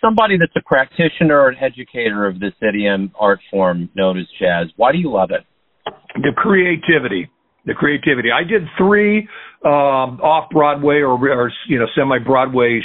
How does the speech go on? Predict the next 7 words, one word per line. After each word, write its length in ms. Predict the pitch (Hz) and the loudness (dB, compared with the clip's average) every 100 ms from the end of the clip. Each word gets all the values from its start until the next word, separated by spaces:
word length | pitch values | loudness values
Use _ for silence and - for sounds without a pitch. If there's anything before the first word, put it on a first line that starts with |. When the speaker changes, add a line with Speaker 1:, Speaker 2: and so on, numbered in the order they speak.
| - | -4
Speaker 2:
shows, 480 | 143 120 123 123 120 - - _ | 0 2 2 0 -4 -12 -16 _
you 160 | - 117 | -6 -2
know, 380 | 110 113 117 - - - _ _ _ | 0 0 -2 -6 -20 -20 _ _ _
and, 560 | 135 127 123 120 113 113 | -2 0 0 -2 -4 -2
uh, 300 | 110 110 117 | 0 0 -2
yeah, 300 | 151 156 165 | 0 2 2
like 220 | 123 113 | 0 -2